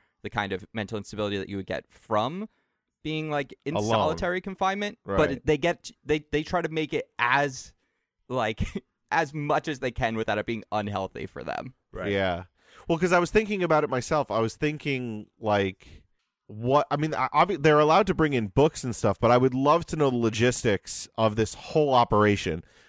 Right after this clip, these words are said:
Speaker 2: Like, 'cause I love the cam-, I love the shots of outside the apartment looking in the w-, like, a rear
Speaker 3: Yes.
Speaker 2: window scenario. Like,
Speaker 3: Yeah.
Speaker 2: I loved those shots, and it was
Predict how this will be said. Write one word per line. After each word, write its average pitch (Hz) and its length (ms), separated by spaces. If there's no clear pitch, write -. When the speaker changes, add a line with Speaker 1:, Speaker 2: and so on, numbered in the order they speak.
Speaker 2:
Like, 127 240
'cause 147 220
I 143 100
love 208 240
the 233 60
cam-, 175 360
I 160 80
love 175 560
the 170 80
shots - 720
of 131 220
outside 143 680
the 117 100
apartment 107 500
looking 135 360
in 156 260
the 151 80
w-, 127 160
like, 120 140
a 113 60
rear 143 220
Speaker 3:
Yes. 131 100
Speaker 2:
window 156 260
scenario. 104 600
Like, 104 140
Speaker 3:
Yeah. 110 160
Speaker 2:
I 156 140
loved 165 420
those 123 220
shots, 98 400
and 120 180
it 131 80
was 135 220